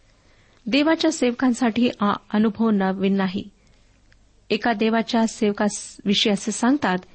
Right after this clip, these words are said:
की जेव्हा जेव्हा त्यांना परमेश्वराला एकांतात भेटण्याची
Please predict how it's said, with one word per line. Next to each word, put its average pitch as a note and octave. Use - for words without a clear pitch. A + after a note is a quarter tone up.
की B3
जेव्हा C#4
जेव्हा D4+
त्यांना B3
परमेश्वराला B3
एकांतात A3+
भेटण्याची G#3